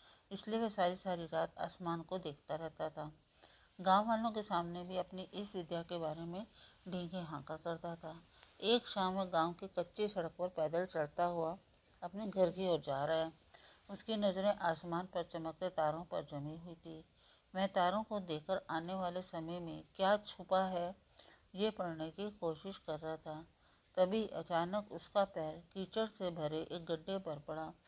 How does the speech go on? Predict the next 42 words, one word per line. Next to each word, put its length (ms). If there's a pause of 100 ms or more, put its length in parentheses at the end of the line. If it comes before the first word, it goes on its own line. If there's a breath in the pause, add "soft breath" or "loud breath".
(360 loud breath)
और 100
वह 140
गड्ढे 320
में 180
जाकर 400
गिर 320
गया। 220 (640 loud breath)
वह 80
कीचड़ 380
में 120
लथपथ 460
हो 120
गया 220
और 220
किसी 300
तरह 180
गड्ढे 320
से 160
बाहर 260
निकलने 480
के 200
लिए 140
हाथ 200
पैर 260
मारने 360
लगा, 300 (680 loud breath)
लेकिन 420
एड़ी 200
चोटी 360
का 140
जोर 240
लगाने 440
के 160
बाद 260
भी 160
वह 100
गड्ढे 320
से 140
बाहर 280
नहीं 240
निकल 320
पाया। 320